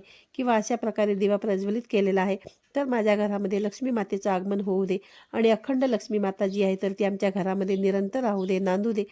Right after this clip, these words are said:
अशी मनापासून प्रार्थना करायची आहे. आणि अशा पद्धतीने आपल्याला मुख्य दरवाजावरचा हा जो उपाय आहे, या बघा, या ठिकाणी केल्यानंतर तुमचा जो उपाय आहे, तो थांबत नाही, पुढे सुद्धा आहे. मी सांगते तुम्हाला व्हिडिओमध्ये, तुम्ही व्हिडिओ शेवटपर्यंत पहा. बघा, आपल्याला घरात आल्यानंतर काय करायचं?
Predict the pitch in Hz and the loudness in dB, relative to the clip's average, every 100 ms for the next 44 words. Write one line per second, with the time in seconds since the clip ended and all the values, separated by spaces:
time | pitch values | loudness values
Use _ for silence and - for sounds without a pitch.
0 | - - - 226 262 226 196 208 240 285 | -12 -20 -10 -6 -2 -2 0 -2 -2 -4
1 | 262 214 175 185 185 185 175 180 185 208 | -2 -2 -2 -2 0 0 0 -2 0 0
2 | 226 226 208 269 220 185 196 196 190 185 | 2 2 0 -2 0 0 0 2 0 0
3 | 196 185 - - _ 233 - 294 254 214 | 0 0 -4 -20 _ -4 0 4 6 6
4 | 202 196 185 185 - 185 190 190 196 190 | 4 2 2 0 -2 0 0 2 0 2
5 | 185 185 180 180 180 202 208 196 196 208 | 2 2 2 2 2 0 2 4 2 0
6 | 202 196 196 190 190 196 190 196 208 202 | 0 2 2 2 2 0 -2 -2 -4 -2
7 | 202 208 190 202 185 202 - - - - | 2 4 4 4 2 0 -6 -20 -10 -8
8 | 269 294 277 269 202 185 - 262 269 220 | -2 2 2 2 0 -2 -2 -2 0 -2
9 | 190 269 254 202 202 202 202 202 220 185 | 0 2 2 2 0 0 -2 0 -2 0
10 | 180 170 180 180 175 185 180 208 247 - | 0 0 0 0 0 -2 -2 -2 -6 -6
11 | - - - 208 262 269 208 185 - 185 | -20 -14 2 4 4 4 4 4 0 -2
12 | 185 190 185 - - _ 262 285 262 247 | -2 -4 -8 -12 -20 _ -2 2 2 2
13 | 233 233 226 208 208 196 196 196 196 208 | 2 2 2 2 2 0 0 -2 -4 -2
14 | 247 240 208 185 180 | -2 0 0 0 -2